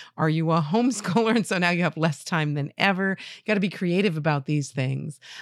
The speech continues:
Um, and I just wanted to share with you that for me personally, I've been thrilled. I shared this already, I think on a previous show,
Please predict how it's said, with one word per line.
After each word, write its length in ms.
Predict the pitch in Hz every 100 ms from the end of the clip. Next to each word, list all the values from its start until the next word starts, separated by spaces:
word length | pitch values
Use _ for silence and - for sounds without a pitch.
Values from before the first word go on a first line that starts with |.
| -
Um, 260 | 185 180 165 -
and 140 | 214 -
I 220 | 208 247
just 180 | 247 226
wanted 180 | 202 175
to 80 | 180
share 220 | - 170
with 200 | 160 -
you 280 | 185 175 170 - -
that 260 | - 185 -
for 140 | 190
me 160 | 175 240
personally, 640 | 190 170 - 196 208 214
I've 160 | 165 196
been 160 | 226 196
thrilled. 400 | 156 151 143 143
I 80 | 151
shared 320 | 147 196 185
this 160 | 170 165
already, 500 | 147 143 147 143 131
I 120 | -
think 180 | 156 147
on 80 | 143
a 60 |
previous 340 | 127 151 147 143
show, 380 | - 143 139